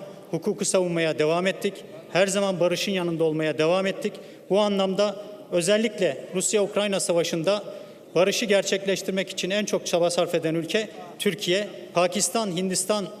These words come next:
çatışmasında, savaşında gene tarafların barışa ulaşmasında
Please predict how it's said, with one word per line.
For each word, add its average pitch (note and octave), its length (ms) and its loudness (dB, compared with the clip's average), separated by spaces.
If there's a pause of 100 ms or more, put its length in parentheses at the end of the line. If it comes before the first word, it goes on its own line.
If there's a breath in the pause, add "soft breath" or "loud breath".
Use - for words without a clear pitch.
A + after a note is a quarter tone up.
(180)
çatışmasında, F3 720 0
savaşında E3+ 640 0 (340 loud breath)
gene F#3 420 2 (180)
tarafların F3 540 2
barışa F3+ 280 0
ulaşmasında E3+ 760 0